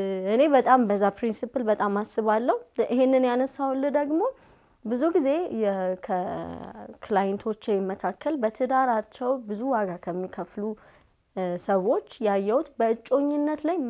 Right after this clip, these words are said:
መ-፣ ይሄ መታለፍ የሌለባቸው ነገሮች አልፈዋል። ለምሳሌ፣ እ፣ አንድ ሰው በቅርጽ እንትን ቢል ቅርጽ ቀላል ነው፣ ስትወልድ ይቀየራል።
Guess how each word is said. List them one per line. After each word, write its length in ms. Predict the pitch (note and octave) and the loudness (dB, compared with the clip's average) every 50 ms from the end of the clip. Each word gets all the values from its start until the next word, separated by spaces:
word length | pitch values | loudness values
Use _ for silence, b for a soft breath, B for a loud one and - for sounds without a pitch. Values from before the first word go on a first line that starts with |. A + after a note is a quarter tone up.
| A3+ A3+ | -2 -2
መ-፣ 400 | A3 A3+ A#3 A#3 A#3 A3 A3 A3 - _ _ _ _ _ _ _ _ _ b b b b b b b b b b b - - _ - | -2 -2 -2 -4 -4 -6 -8 -10 -14 _ _ _ _ _ _ _ _ _ b b b b b b b b b b b -20 -20 _ -6
ይሄ 100 | B3+ B3 B3+ A3+ | -2 0 0 2
መታለፍ 540 | A3+ B3+ C4 C4+ - C#4 C#4+ C#4 C#4+ C#4+ C#4+ | 2 2 0 0 0 0 2 4 4 4 4
የሌለባቸው 680 | C4+ A3+ G#3+ G3+ G3 F#3+ F3+ F3 - F3 F3+ - - F#3 | 4 2 4 2 2 0 0 0 0 -2 -2 -2 -4 -6
ነገሮች 460 | F#3 F3+ F3+ F3 G3 G#3 A3+ B3+ B3 - - | -4 -4 -2 0 0 0 0 -2 -6 -8 -10
አልፈዋል። 440 | D#3 - - - - - - F#3+ G#3 _ b b b b b b b - | -10 -10 -10 -14 -16 -16 -16 -16 -18 _ b b b b b b b -2
ለምሳሌ፣ 500 | A3+ A3 A#3 B3 B3 - B3+ A3+ A3+ A#3+ C#4+ F4+ G#4+ - _ _ _ _ - | 0 0 0 0 -2 0 0 0 2 2 0 -2 -2 -6 _ _ _ _ -4
እ፣ 80 | A3+ A#3 A3+ A3 G#3+ G3+ G3 F#3+ - _ _ G#3 | -2 0 0 0 0 -2 -2 -4 -8 _ _ -4
አንድ 240 | G#3+ B3 B3+ B3 B3+ | -2 0 0 -2 -2
ሰው 180 | B3 - B3 E4+ F#4+ - _ _ - | -4 -4 -4 -6 -6 -10 _ _ -2
በቅርጽ 800 | A#3+ G#3+ G3+ G3+ G3+ G3 G3 F#3+ F#3+ F#3+ F#3+ - A#3+ A3+ - - - G3+ - _ _ _ _ _ _ _ _ | 0 2 2 2 0 -2 -4 -4 -6 -6 -6 -6 -6 -6 -6 -10 -14 -16 -16 _ _ _ _ _ _ _ _
እንትን 220 | A3 G#3+ - G#3+ G#3+ | -8 -6 -4 -4 -2
ቢል 220 | G3+ A3 A3 A3 D4+ G#4+ - _ _ _ _ _ | -2 -2 -2 -2 -2 -4 -6 _ _ _ _ _
ቅርጽ 260 | - - D4 D4+ D4+ - - - | -2 0 0 0 -2 -6 -16 -4
ቀላል 380 | - - F4+ F#4 F#4+ F#4 D#4 B3+ | 0 2 4 4 4 4 2 0
ነው፣ 140 | A3+ G#3 G#3 - _ _ _ - - | -2 -4 -8 -12 _ _ _ -6 -4
ስትወልድ 460 | C4 C4 - C#4+ C4+ C4 C4+ C4+ C4 A#3+ | -4 -2 0 2 2 2 2 0 -2 -6
ይቀየራል። 640 | B3 D4+ - - F4+ F4 C#4 A#3+ F3+ E3+ F3+ F#3 | -6 0 4 4 6 6 4 2 -2 -4 -8 -12